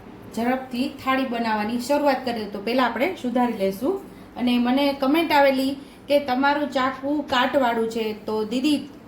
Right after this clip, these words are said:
ચાકુ કાટવાળું નથી. સરોજબેન શાહની મને કમેન્ટ આવેલી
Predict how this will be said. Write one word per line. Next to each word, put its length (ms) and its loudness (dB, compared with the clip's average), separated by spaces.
ચાકુ 400 4
કાટવાળું 680 2
નથી. 380 0
સરોજબેન 640 2
શાહની 440 2
મને 200 2
કમેન્ટ 440 2
આવેલી 360 0